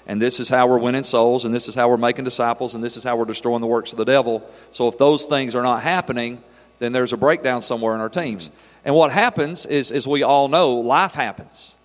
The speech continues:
right? And so to me, one of the, the most important things for me sitting down monthly with that leader one-on-one,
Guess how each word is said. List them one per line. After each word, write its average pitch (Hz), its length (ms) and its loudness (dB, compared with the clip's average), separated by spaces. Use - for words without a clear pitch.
right? 139 240 0
And 135 100 -6
so 151 480 2
to 165 100 -2
me, 208 360 0
one 160 260 0
of 151 100 -2
the, - 80 -12
the 139 60 -2
most 165 280 0
important 143 280 0
things 143 140 -4
for 131 140 -6
me 160 240 0
sitting 147 340 -4
down 139 360 0
monthly 143 420 0
with 127 160 2
that 123 160 2
leader 139 360 2
one-on-one, 127 720 0